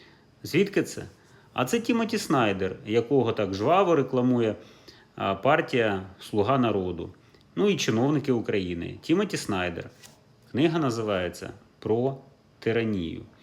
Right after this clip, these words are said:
Зокрема, в ній Тімоті пише багато ще моментів, е, і говорить про те, що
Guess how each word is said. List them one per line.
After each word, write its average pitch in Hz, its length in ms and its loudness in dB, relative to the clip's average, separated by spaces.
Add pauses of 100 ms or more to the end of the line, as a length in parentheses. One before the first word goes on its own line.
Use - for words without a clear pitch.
(540)
Зокрема, 151 420 2
в 147 40 4
ній 190 260 2
Тімоті 143 720 4 (140)
пише 139 280 0
багато 120 680 2
ще 113 200 -4
моментів, 139 580 0 (160)
е, 98 580 -2 (120)
і 113 120 -6
говорить 139 540 0
про 123 160 0
те, 160 240 2
що 120 440 2